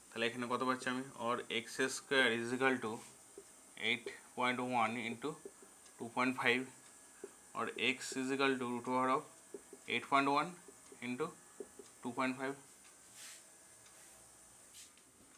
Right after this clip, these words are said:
তাহলে এখন এ থেকে কী পাচ্ছি? eight by ten into twenty-five by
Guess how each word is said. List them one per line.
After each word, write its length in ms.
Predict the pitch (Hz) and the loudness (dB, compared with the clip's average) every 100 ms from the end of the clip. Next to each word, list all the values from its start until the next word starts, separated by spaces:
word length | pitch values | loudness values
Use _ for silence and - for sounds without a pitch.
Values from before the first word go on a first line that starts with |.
| - - - - | -20 -20 -20 -4
তাহলে 160 | 127 123 | 2 2
এখন 100 | 139 123 | 4 0
এ 20 | 127 | 4
থেকে 120 | 143 147 | 4 6
কী 60 | 143 | 6
পাচ্ছি? 300 | 139 - 120 131 - - - - - - - - - - - - - - - - - - 113 | 6 4 -2 -2 -6 -20 -20 -20 -20 -20 -20 -20 -20 -20 -20 -20 -20 -20 -20 -20 -14 0 2
eight 220 | 117 - - - - - - - 120 117 | 2 -2 -14 -12 -12 -14 -20 -14 -8 -2
by 120 | 113 113 - - | 0 0 -2 -2
ten 180 | 120 127 139 - - - - 110 | 2 2 -2 -12 -20 -20 -16 -10
into 260 | 110 107 113 110 | -8 -4 -4 -2
twenty-five 640 | 107 107 110 104 - 107 107 | -4 -2 -2 -4 0 0 2
by 120 | 110 | 2